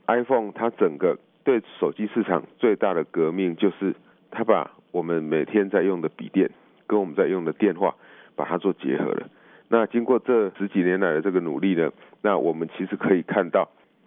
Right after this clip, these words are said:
iPhone 大概可以改的，比如说我从原来是指纹辨识变成用这个脸部辨识，我从原来的单镜头变成双镜头，甚至再变成三镜头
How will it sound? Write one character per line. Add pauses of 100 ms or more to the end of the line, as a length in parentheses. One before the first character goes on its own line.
(140)
iPhone
大
概
可
以
改
的， (240)
比
如
说 (100)
我
从 (220)
原
来
是 (140)
指
纹
辨
识 (200)
变
成
用 (220)
这
个
脸
部
辨
识， (540)
我
从 (300)
原
来
的 (220)
单
镜
头 (180)
变
成
双
镜
头， (240)
甚
至
再
变
成 (340)
三
镜
头